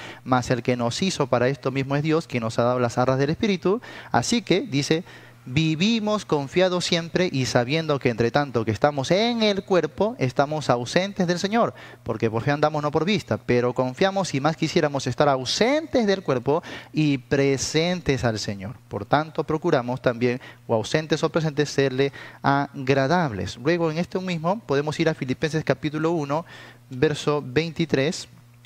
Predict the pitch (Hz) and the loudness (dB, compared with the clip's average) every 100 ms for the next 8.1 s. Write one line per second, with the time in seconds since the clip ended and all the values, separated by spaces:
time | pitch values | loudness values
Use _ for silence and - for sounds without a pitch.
0 | - - - - - - - - - - | -20 -20 -20 -20 -20 -20 -20 -20 -20 -14
1 | - 135 135 165 147 156 139 - 151 151 | -6 -4 0 -2 0 0 0 0 0 2
2 | 147 147 143 147 - 127 123 147 - 135 | 2 0 0 -2 -4 -2 0 0 0 0
3 | 131 139 131 - 123 131 123 117 110 127 | -2 -2 -2 0 0 0 -2 0 2 2
4 | 131 113 117 143 120 120 117 135 151 123 | -2 -2 -4 -2 0 0 0 0 0 2
5 | 123 135 139 - 165 175 170 147 135 135 | 2 2 0 0 0 2 0 0 -2 -4
6 | - 151 - 151 151 202 220 - 120 - | -2 -2 0 -2 -2 -2 -2 -2 -2 -2
7 | 120 151 156 131 123 156 147 127 127 - | -2 0 0 0 0 0 0 0 -2 0
8 | 175 | -2